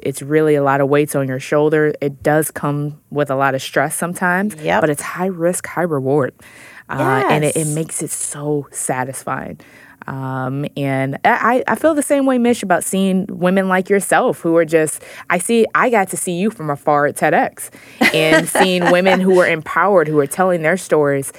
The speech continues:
Speaker 1: That is motivating. It's
Speaker 2: Yeah.
Speaker 1: inspiring. And we're supposed to feed off of one another's energies and stories and say, "You know what? If she can do it,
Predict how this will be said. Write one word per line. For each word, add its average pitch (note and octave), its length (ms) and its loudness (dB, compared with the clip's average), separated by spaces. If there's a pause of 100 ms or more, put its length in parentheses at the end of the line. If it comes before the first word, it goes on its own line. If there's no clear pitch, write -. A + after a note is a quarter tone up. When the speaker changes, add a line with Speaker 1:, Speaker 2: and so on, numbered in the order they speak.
(280)
Speaker 1:
That F3+ 340 -2
is D3+ 140 -2
motivating. E3+ 640 0 (120)
It's E3 200 0
Speaker 2:
Yeah. F4+ 60 0
Speaker 1:
inspiring. B3+ 760 0 (220)
And F#3 100 -2
we're G#3+ 120 4
supposed A#3+ 420 -2
to A3+ 80 2
feed G3+ 260 0
off F3 240 0
of E3 120 -4
one D#3+ 160 -4
another's D#3 380 0
energies F3 540 -2
and C#3+ 100 -4
stories F3 720 0 (220)
and D3+ 120 -4
say, E3+ 140 0
"You G#3 140 0
know A#3+ 100 0
what? B3 140 4
If E3 80 -4
she D#4+ 160 0
can E3 120 -4
do C#3 180 2
it, C3+ 140 -2